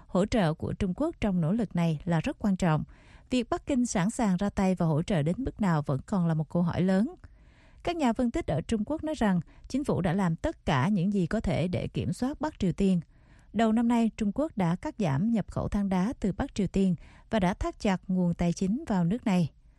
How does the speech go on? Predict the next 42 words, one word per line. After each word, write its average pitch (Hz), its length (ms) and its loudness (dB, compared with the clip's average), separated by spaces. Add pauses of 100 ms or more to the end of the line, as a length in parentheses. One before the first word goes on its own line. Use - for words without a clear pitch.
(280)
Ông 190 220 2
Lu 196 180 2
Chao, 196 420 2 (280)
một 196 240 0
học 196 140 -4
giả 120 320 2
Bắc 339 200 -4
Triều 196 140 0
Tiên 202 340 0 (400)
tại 165 240 2
Học 185 220 -2
viện 160 200 2
Khoa 202 180 -2
học 180 160 0
Xã 160 140 -2
hội 190 200 2
Liêu 196 200 2
Ninh, 190 220 4 (360)
Đông 196 180 -2
Bắc 233 260 -4
Trung 185 200 0
Quốc 311 240 -2
cho 214 120 -2
biết, 233 300 0 (360)
tất - 220 -4
cả 160 300 0
các 311 140 -4
ngân 220 180 0
hàng 185 220 0
Trung 185 240 -2
Quốc 294 320 -4
đã 170 240 2
ngừng 190 400 2
giao 190 120 2
dịch 175 180 0 (140)
với 170 200 0
các 285 180 -6
ngân 214 120 0
hàng 170 220 -2
Bắc 226 160 -4
Triều 165 140 0
Tiên. 180 280 2